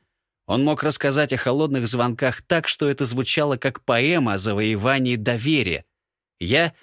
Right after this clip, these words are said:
чистый лист в продажах, впитывал каждое его слово как откровение. Я был идеальной губкой, и он был бездонным источником.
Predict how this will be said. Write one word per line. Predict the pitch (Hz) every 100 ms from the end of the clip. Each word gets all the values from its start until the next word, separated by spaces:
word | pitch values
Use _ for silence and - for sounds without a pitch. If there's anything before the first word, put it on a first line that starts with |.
| _
чистый | - - 208 175 -
лист | 180 185 160 -
в | -
продажах, | 92 95 139 156 101 - _ _
впитывал | - - 165 185 175 160 151
каждое | - 170 160 139 147
его | 135 139
слово | 131 - 131 160 147
как | - 131
откровение. | 131 - 139 127 143 107 85 - _ _ _ -
Я | 98
был | 120 131 131
идеальной | 113 127 139 139
губкой, | 127 113 170 - 180 180 175 _
и | -
он | 110 165 190
был | 180 202
бездонным | 156 175 127 113 113 120 120
источником. | 135 - 147 120 - 95 82 76